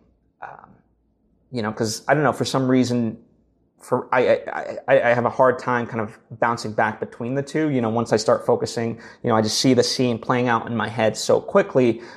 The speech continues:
that they're, like, saying X, Y, and Z. And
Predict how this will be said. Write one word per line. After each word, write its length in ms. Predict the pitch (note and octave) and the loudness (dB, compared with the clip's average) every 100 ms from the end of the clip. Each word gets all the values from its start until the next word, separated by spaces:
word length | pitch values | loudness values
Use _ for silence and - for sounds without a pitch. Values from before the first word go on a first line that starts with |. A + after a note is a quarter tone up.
| - | -2
that 100 | B2 | 4
they're, 140 | B2 A#2 | 6 6
like, 240 | A2+ G#2+ | 4 2
saying 400 | - C3 A#2+ A2+ | -2 0 0 -2
X, 240 | A#2 - | -6 -4
Y, 160 | A#2+ A2+ | -4 -2
and 120 | G#2 | -4
Z. 460 | G#2+ A#2 A#2+ A2 - - - _ - | -4 -2 -2 -4 -8 -20 -20 _ -6
And 400 | A#2 A2 A2+ | -2 -2 -4